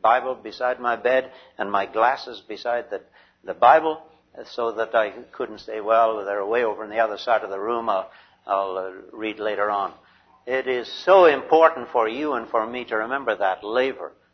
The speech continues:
the reading of the Word, the keeping of us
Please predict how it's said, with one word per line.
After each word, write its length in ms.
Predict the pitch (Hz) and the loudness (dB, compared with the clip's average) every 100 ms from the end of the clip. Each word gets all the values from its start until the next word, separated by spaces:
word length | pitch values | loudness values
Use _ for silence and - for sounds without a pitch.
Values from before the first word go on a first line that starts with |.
| _ - | _ -2
the 140 | 107 | -2
reading 500 | 117 147 185 170 151 | 0 4 4 4 -2
of 140 | 139 | -2
the 100 | 120 | -2
Word, 640 | 107 113 127 147 131 107 - - | -2 -2 0 2 2 -2 -6 -10
the 100 | 113 | -10
keeping 600 | - - - 226 - 165 147 | -10 -14 -10 -6 -2 0 0
of 160 | 123 | 0
us 220 | 120 - | -2 -2